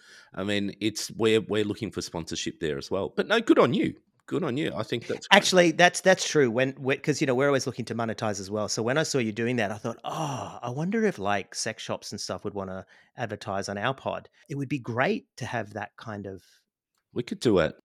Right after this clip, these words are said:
Speaker 1: sex toy crossover like that.
Speaker 2: Exactly.
Speaker 1: That
Speaker 2: Hey, Brian, it's American summer.
Speaker 1: <laughs> And guess, open up your top drawer. What's in your top drawer, Troy?
Speaker 2: Do you know what I love about vibrators? They're quick and easy, just like Brian.
Speaker 1: <laughs>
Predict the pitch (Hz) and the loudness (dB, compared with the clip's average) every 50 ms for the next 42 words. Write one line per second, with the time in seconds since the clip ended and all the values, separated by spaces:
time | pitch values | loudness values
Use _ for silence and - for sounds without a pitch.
0 | _ - - - - - - - - - - 82 76 - - - - 80 76 - | _ -12 -8 -4 -4 -4 -4 -6 -8 -4 -2 -4 -4 -4 -6 -6 -6 -6 -6 -4
1 | - 82 71 65 - - - - _ _ _ _ - _ _ - - 78 71 - | -4 -2 -2 -4 -6 -10 -16 -18 _ _ _ _ -20 _ _ -8 -4 -4 -2 2
2 | - 87 - - _ - 156 147 131 147 180 196 - - 92 90 - - - - | 2 0 0 0 _ -4 -2 0 4 4 2 2 4 0 0 0 -2 -6 -10 -2
3 | 202 262 302 349 - 156 123 117 131 165 202 208 202 - 185 - 214 202 208 233 | 4 6 6 6 8 6 8 8 8 6 4 0 -2 -4 0 2 4 6 6 6
4 | 240 233 - 180 151 - - 196 277 294 247 101 - - - - - - - - | 4 4 2 0 0 2 2 2 2 2 -2 -4 -6 -10 -16 -20 -20 -20 -20 -20
5 | - _ - 143 107 - - 160 - 156 - - 156 160 - - - - - - | -20 _ -8 -8 -6 -2 0 4 4 4 4 8 8 8 8 8 2 -14 -18 -18
6 | - - - - - - 135 139 - - 269 311 311 - - - - - 165 226 | -18 -18 -18 -20 -12 -6 -6 -4 2 2 2 2 2 -2 -4 -4 4 6 6 6
7 | 226 262 254 302 - - 226 - - 165 165 - - 143 170 233 - 78 69 73 | 6 2 -2 -2 0 -2 -2 -2 -2 -4 -4 -4 0 2 2 2 2 0 -2 -4
8 | 71 - - 98 98 110 - - 170 - - - 160 - 233 202 131 - - 107 | -6 -4 -6 -4 -4 -6 -4 -4 -6 -6 -6 -6 -6 -4 -4 -4 -6 -4 -4 -2
9 | 101 123 180 269 240 - _ _ - - - - - - - - - - - 269 | 0 0 -2 -2 -4 -10 _ _ -20 -20 -18 -18 -18 -18 -18 -20 -12 -2 4 6
10 | 381 427 403 - 160 151 165 170 160 165 165 170 - - 160 160 165 160 160 160 | 8 8 10 10 10 10 10 8 6 6 6 6 4 6 6 6 6 6 6 4
11 | 170 190 233 226 - - - 104 - - - - 165 160 - - - 139 120 123 | 4 4 2 -2 -4 -6 -6 -6 -6 -4 0 0 0 0 0 -4 -4 -2 0 0
12 | 135 120 110 92 85 - - 220 - 208 190 165 - 190 190 196 185 143 - - | 0 0 -2 -6 -4 0 0 2 2 2 0 2 2 2 2 2 2 2 0 0
13 | - - - - 1077 1077 - - | 0 0 2 2 4 2 2 0